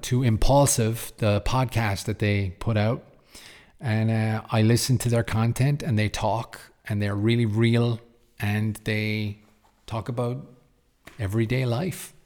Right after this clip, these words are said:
stuff that they're going through, the, the nerdy, geeky things, the,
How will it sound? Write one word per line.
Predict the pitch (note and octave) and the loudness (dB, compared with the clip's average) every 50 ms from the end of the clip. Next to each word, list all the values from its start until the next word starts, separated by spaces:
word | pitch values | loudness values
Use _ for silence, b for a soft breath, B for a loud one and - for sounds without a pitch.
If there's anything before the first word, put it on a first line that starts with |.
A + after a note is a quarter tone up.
| B B B B B B B B B B | B B B B B B B B B B
stuff | - - - - D3 A2+ - | -10 -10 -6 -4 -4 -4 -2
that | - A#2 A2 | -4 -4 -2
they're | C3 B2+ | -2 -2
going | A2 B2 C3+ D3+ D#3+ | -2 -2 -4 -4 -4
through, | C#3+ - - C#3 B2+ A#2 A2+ | -6 -4 -2 -2 0 0 -2
the, | G#2 A2+ A2 G#2+ G#2+ | -4 -4 -6 -6 -6
the | G#2 A#2 | -4 -4
nerdy, | A2 A2+ B2 D3 D3+ C#3+ C3+ A#2+ A2 | -2 0 0 2 2 2 0 0 2
geeky | C#3 E3 D#3 - - C3+ G#2 | 2 2 2 0 -4 -8 -4
things, | - B2+ B2 A2 G#2 G2 F#2+ F2 - | -2 -2 0 0 0 -2 -4 -6 -8
the, | - B2 A2 G#2 G#2 G#2 G2 F#2 | -8 -6 -4 -2 -2 -4 -4 -6